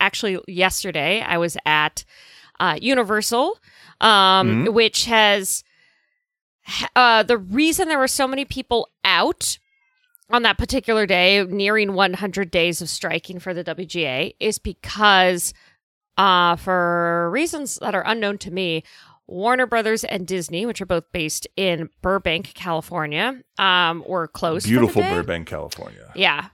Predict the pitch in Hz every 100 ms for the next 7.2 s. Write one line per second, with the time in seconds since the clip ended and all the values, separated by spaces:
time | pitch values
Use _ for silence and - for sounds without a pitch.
0 | _ 185 175 170 170 - 202 190 160 147
1 | - - - 214 202 185 180 170 180 196
2 | 185 185 170 180 151 151 - 139 135 139
3 | - - 147 160 165 165 160 147 143 131
4 | 139 135 131 139 139 156 143 151 139 131
5 | 135 139 - 175 147 139 139 131 127 123
6 | - 208 220 202 185 175 165 151 151 -
7 | - -